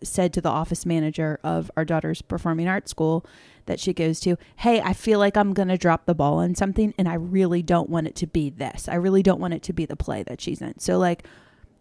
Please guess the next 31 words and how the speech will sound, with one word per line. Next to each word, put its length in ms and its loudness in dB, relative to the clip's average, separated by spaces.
I 80 -6
feel 180 4
like 140 6
I'm 140 6
missing 380 2
this, 360 2
and 200 -2
can 120 -2
you 60 0
help 200 0
me 80 6
out, 140 4
or 60 6
do 100 4
I 40 4
have 240 2
that 180 6
right?" 420 6
And 260 0
so, 240 2
yeah, 220 4
basically 680 4
juggling, 380 6
juggling, 320 4
juggling. 440 2
This 180 4
specific 500 2
season's 400 0
crazy. 640 -4
My 280 2
ad-, 160 -4